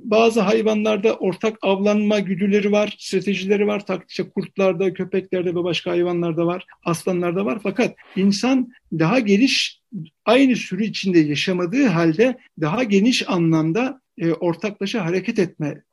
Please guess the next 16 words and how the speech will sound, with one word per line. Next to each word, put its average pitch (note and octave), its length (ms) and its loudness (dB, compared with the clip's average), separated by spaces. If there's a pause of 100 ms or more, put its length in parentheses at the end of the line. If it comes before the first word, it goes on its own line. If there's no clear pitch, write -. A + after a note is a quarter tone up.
anlayışı F#3 480 0
geliştirmiştir. D3+ 880 0 (180)
Ben B3+ 260 0
bunun G#3 340 0
temelinin B3 760 2 (120)
toplumsal G#3 800 0
yaşamdan F#3 600 0
kay-, E3 220 -2
önce G3+ 260 0
topluluk F#3+ 600 -4
halinde D#3 760 -2 (160)
küçük - 260 -10
küçük - 260 -14
değiş E3+ 300 4
toğuşlar, E3+ 460 2
sonradan G#3 680 0